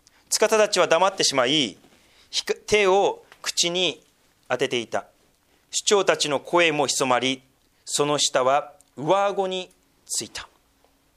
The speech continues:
え、この町の門に今出て行っていると言ってますが、旧約聖書の中で町の門という言葉が出てくるときには、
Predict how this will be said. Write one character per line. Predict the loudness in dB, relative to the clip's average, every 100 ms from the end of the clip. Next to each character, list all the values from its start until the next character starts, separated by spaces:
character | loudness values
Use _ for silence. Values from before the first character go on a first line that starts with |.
| _ -20 -20 -20 -20 -4
え、 | 0
こ | 2
の | 4
町 | 2 2 -2
の | -2
門 | 0 -2 -2 -4
に | -4 -2
今 | 0 2 2
出 | -2 -4
て | -4
行 | -6
っ |
て | -10
い |
る | -10
と | -12
言 | -14
っ |
て | -14
ま | -14 -14
す | -2
が、 | 0 0 -4
旧 | -10 -2
約 | -2 -2
聖 | -8 -6
書 | -6
の | -4
中 | -2 -2
で | 2 0
町 | 2 -2 -2 -6
の |
門 | -6 -6
と | -6
い | -8
う |
言 | -8 -6
葉 | -4
が | -4
出 | -6
て | -10
く | -10
る | -12
と |
き | -14
に | -4
は、 | 0 0 -2